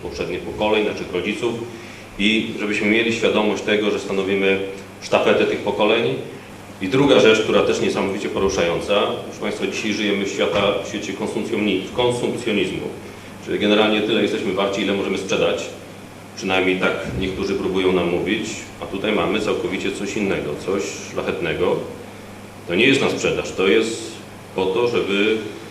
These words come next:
stanowiło dziedzictwo nasze do pokazania, żeby budowało naszą kulturę, naszą, e, tak jak naszą kulturę, naszą tożsamość, naszą identyfikację, nasze miejsce na świecie, że po prostu coś potrafimy robić,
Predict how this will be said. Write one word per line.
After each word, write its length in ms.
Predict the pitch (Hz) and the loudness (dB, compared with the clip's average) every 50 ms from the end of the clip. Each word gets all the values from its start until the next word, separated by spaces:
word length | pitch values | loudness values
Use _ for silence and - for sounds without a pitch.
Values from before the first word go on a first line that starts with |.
| - - - | -14 -14 -8
stanowiło 580 | - - 101 101 101 - 107 110 104 101 98 | -4 -2 0 2 2 2 2 2 2 2 2
dziedzictwo 500 | 95 98 95 101 101 - - - 95 85 | 2 2 0 -2 -2 -4 -4 -2 -2 0
nasze 220 | 82 82 82 - 110 | 0 -2 -2 -2 0
do 100 | 101 - | 0 0
pokazania, 640 | - 90 87 87 85 85 87 85 85 90 95 104 110 117 117 117 - - - - 98 | 0 0 0 0 0 0 0 0 0 0 2 2 2 2 0 -2 -6 -8 -8 -6 -4
żeby 280 | 98 95 98 98 98 98 - - - - - - | -2 0 0 0 0 -2 -4 -8 -12 -14 -12 -10
budowało 480 | 101 98 104 98 95 95 98 98 98 98 | -4 -2 0 2 4 4 4 4 2 2
naszą 160 | 95 - - | 0 -2 -4
kulturę, 540 | 107 101 - 92 92 - 104 101 110 104 101 | -6 -6 -4 -4 -4 -2 0 0 2 2 2
naszą, 260 | 92 90 87 - 90 | 2 0 -2 -2 0
e, 680 | 85 87 87 87 87 85 82 85 85 85 82 82 80 - | 0 0 0 -2 -2 -4 -6 -6 -6 -8 -8 -10 -10 -8
tak 140 | - - - | -8 -8 -6
jak 100 | 82 - - - - - - - - - - - - - - - 349 349 349 349 349 349 349 349 349 339 320 269 247 | -6 -6 -8 -10 -12 -14 -14 -16 -16 -18 -18 -18 -18 -14 -10 -4 0 0 0 0 -2 -2 -2 0 2 4 4 2 2
naszą 180 | 220 - - 101 | 0 -2 -4 -6
kulturę, 360 | 98 - - - 123 117 117 | -4 -4 0 2 4 4 6
naszą 220 | 95 90 - - - | 4 4 2 0 -4
tożsamość, 500 | - - - - 107 101 110 107 92 - | -4 -4 -2 2 2 2 2 2 0 -2
naszą 200 | 87 80 - 85 82 82 82 - - - - - - - - | -4 -6 -4 -4 -4 -4 -6 -8 -10 -12 -12 -14 -12 -10 -4
identyfikację, 680 | 92 104 101 92 - - - - 95 95 98 - - 101 | 0 2 2 2 2 0 -2 0 2 2 4 4 2 2
nasze 200 | 87 87 - 92 | 2 2 2 2
miejsce 320 | 92 101 110 110 - 104 | 4 4 4 4 2 2
na 120 | 95 90 87 | 0 0 0
świecie, 420 | - - 98 98 98 110 110 95 | 0 0 0 0 2 2 0 2
że 100 | 87 95 | 2 0
po 120 | 85 95 | 0 -2
prostu 320 | 95 98 95 - - 98 90 | -2 -4 -4 -4 -4 -4 -2
coś 160 | - 110 - | -2 0 0
potrafimy 540 | - - 98 90 98 - - 107 101 98 92 | 0 0 0 0 0 0 0 0 2 2 4
robić, 260 | 87 90 92 101 101 | 4 4 2 2 -2